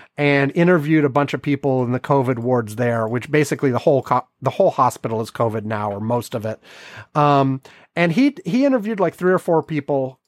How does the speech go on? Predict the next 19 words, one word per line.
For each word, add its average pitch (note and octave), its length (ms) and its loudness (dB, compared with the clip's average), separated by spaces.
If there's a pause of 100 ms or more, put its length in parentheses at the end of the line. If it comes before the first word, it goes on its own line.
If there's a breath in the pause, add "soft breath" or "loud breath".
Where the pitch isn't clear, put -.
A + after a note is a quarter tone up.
(140)
um, C#3+ 340 0
who F3+ 240 -2
were D#3+ 480 4 (300 soft breath)
still A#3+ 460 0
hospitalized E3 840 0
but D#3 180 0
recovering. B2+ 760 -2
So C#3+ 220 0
they, D3 300 2
they D#3 220 0
were E3 160 2
hoping D#3 340 0
to D3 60 -2
be C#3 140 0
released B2+ 440 -4
in B2 80 -2
a A#2 60 -4
few - 180 -8
days. A2 460 -6